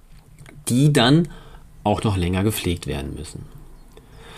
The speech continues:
Laut dem letzten barmer Pflegereports beträgt die durchschnittliche Pflegezeitraum, der durchschnittliche Pflegezeitraum sieben Jahre.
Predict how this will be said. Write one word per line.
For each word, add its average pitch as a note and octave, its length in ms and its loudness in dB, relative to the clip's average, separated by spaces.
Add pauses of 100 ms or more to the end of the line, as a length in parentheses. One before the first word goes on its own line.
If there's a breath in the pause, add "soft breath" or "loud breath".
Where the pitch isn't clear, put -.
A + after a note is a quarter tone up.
(240 loud breath)
Laut A2+ 320 4
dem A#2+ 220 6
letzten B2 640 6
barmer G2 520 4
Pflegereports E3 1080 2 (320 loud breath)
beträgt A#2 680 2
die G#2 180 2 (300)
durchschnittliche A2 1120 4
Pflegezeitraum, C3+ 1400 2 (500 soft breath)
der G2 80 -2
durchschnittliche D3 640 4
Pflegezeitraum A#2 1080 2 (100)
sieben A2+ 380 4
Jahre. G#2 500 2